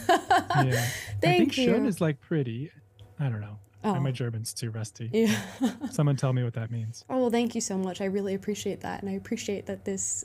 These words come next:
Speaker 1: uh, show has become, uh, a place for you to explore new topics and stuff.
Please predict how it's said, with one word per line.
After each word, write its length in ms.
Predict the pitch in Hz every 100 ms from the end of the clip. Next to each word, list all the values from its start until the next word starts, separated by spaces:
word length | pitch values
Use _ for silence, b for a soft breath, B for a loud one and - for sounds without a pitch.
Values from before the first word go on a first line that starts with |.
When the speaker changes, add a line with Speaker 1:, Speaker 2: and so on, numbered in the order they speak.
| -
Speaker 1:
uh, 340 | 202 190 196
show 340 | - - 208 208
has 200 | 196 -
become, 540 | 202 - 190 190 190 B B B B
uh, 180 | 208 190
a 40 | 202
place 400 | - 214 208 -
for 140 | -
you 220 | 208 202
to 220 | 202 202 196
explore 800 | - 196 - 214 208 214 214 - -
new 220 | 208 214
topics 480 | - 208 190 - 185
and 100 | 185
stuff. 240 | 180 175